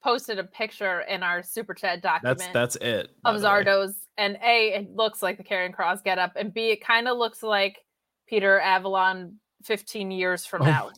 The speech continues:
Speaker 2: my
Speaker 1: in
Speaker 2: God.
Speaker 1: that.
Speaker 2: I didn't
Speaker 1: So
Speaker 2: see that.
Speaker 1: that is, that is why Alex is corpsing to my right. But, um,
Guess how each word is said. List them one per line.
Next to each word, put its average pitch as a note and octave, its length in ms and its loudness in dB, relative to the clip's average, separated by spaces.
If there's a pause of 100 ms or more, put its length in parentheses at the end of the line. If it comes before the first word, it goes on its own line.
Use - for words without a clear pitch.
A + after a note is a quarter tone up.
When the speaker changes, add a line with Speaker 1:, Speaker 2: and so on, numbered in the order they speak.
Speaker 2:
my - 100 -18
Speaker 1:
in F#3+ 220 -6
Speaker 2:
God. - 20 -6
Speaker 1:
that. D3 280 -4 (380)
Speaker 2:
I - 120 -20
didn't A#3 160 -10
Speaker 1:
So F3+ 400 4
Speaker 2:
see - 40 -6
that. G3 220 -6
Speaker 1:
that B3 240 8
is, A#3+ 320 2 (140)
that A3+ 180 8
is G#3+ 160 0
why F#3 800 4 (480)
Alex G3 340 0
is G3 160 -8
corpsing G3 640 -6
to - 80 -6
my G3 200 -6
right. F3 420 -4
But, F#3+ 260 2 (640)
um, A#3 500 10